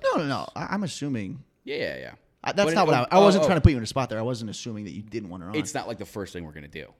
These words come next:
Speaker 2: It's like
Speaker 1: I just meant, like, do you wanna have it be a fun game between you two
Speaker 2: Yeah,
Speaker 1: where you're
Speaker 2: yeah,
Speaker 1: like,
Speaker 2: yeah.
Speaker 1: "Yeah, maybe you can be on the pod if you want, if you behave." <laughs> You know?
Speaker 2: I kind of have been doing that the last five hundred twenty-two days.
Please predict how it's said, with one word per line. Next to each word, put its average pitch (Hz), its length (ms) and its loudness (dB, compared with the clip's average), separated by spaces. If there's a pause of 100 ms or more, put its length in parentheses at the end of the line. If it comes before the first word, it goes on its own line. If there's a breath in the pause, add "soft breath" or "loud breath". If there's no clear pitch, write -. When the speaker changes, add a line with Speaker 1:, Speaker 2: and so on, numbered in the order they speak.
Speaker 2:
It's - 160 -14
like 76 280 -12
Speaker 1:
I 185 80 6
just 175 180 -2
meant, 156 100 -2
like, 147 220 -2
do 139 100 -6
you 160 140 2
wanna 127 260 0 (100)
have 120 300 -6
it 113 80 -8
be 120 120 -6
a 104 40 -4
fun 117 360 -8
game 110 260 -8
between 117 300 -10
you 117 80 -6
two 101 60 -10
Speaker 2:
Yeah, - 120 -6
Speaker 1:
where 110 80 -4
you're 107 100 -4
Speaker 2:
yeah, 95 60 -4
Speaker 1:
like, 80 160 -8
Speaker 2:
yeah. 165 100 -6
Speaker 1:
"Yeah, 233 60 -6
maybe 127 260 -4
you 147 100 -6
can 156 100 -8
be 156 80 -4
on 156 80 -6
the 147 60 -8
pod 214 360 -6
if 143 140 -10
you 147 80 -10
want, - 180 -10
if 135 160 -14
you 135 80 -6
behave." 143 680 -6
<laughs> - 40 -20
You 160 80 -4
know? 120 80 -6
Speaker 2:
I 165 40 0
kind 180 200 2
of 135 60 0
have - 40 -4
been 120 100 -2
doing 107 180 -4
that 85 120 -8
the - 60 -14
last 78 180 -6
five 78 200 -8
hundred 76 260 -16
twenty-two - 320 -20
days. - 340 -20